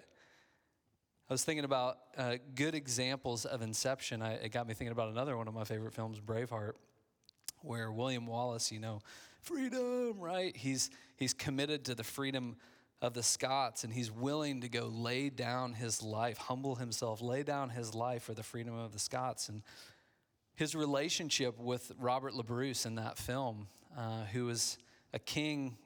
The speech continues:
and kind of a lord that was trying to become king, who at the beginning of the film was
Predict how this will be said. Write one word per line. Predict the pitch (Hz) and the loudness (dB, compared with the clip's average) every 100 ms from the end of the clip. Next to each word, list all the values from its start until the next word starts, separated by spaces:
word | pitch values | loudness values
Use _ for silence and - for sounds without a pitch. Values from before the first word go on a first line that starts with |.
| - | -12
and | 120 | -6
kind | - | -2
of | 120 | 0
a | 110 | 2
lord | 120 139 139 | 2 2 0
that | 127 | -2
was | - | -4
trying | - 135 | -2 -2
to | 117 | -2
become | 107 - 135 135 | -4 -2 -2 -2
king, | - 117 113 110 - - - _ _ | -2 -2 -2 -6 -12 -20 -20 _ _
who | - 123 120 127 | 0 2 2 -2
at | 120 | -4
the | 117 | -2
beginning | 120 151 160 | 0 2 0
of | |
the | 123 | -2
film | - 117 113 | 0 0 0
was | 110 104 | 0 -2